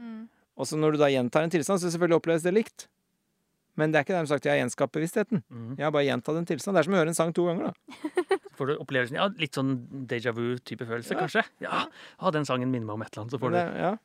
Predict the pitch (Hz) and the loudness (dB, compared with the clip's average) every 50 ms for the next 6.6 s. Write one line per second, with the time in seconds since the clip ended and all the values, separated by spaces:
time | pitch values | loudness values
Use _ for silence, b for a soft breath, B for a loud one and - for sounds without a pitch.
0 | _ - - 170 170 180 190 196 185 170 185 214 - 247 208 170 170 156 139 139 | _ -8 -2 0 2 4 4 4 4 2 2 0 0 0 0 2 4 4 4 4
1 | 139 135 127 127 117 131 139 127 120 120 120 117 120 147 - - 165 127 - 135 | 4 4 2 2 0 0 0 0 0 0 0 0 0 0 0 0 -2 -2 0 -2
2 | 120 113 131 131 127 117 - 127 120 110 113 117 117 110 104 104 110 110 110 110 | -2 0 0 -2 -2 -2 -2 -2 0 2 2 2 2 2 0 0 0 0 0 -2
3 | b b b b b - - 107 110 - 180 170 - - 165 123 110 113 117 120 | b b b b b -2 -2 -2 0 -2 -4 -2 0 0 0 2 2 0 0 -2
4 | 117 117 - _ _ _ _ _ _ _ _ _ _ _ _ _ _ _ _ _ | -4 -6 -10 _ _ _ _ _ _ _ _ _ _ _ _ _ _ _ _ _
5 | _ _ - 135 113 131 123 - - - - 285 240 - 226 233 226 226 - 127 | _ _ -14 -8 -4 -4 -4 -4 -6 -8 -8 -6 -4 -2 -2 -2 -2 0 0 0
6 | 117 - 185 202 190 175 - 151 151 151 143 | 2 2 0 0 -2 -4 -6 -8 -6 -6 -6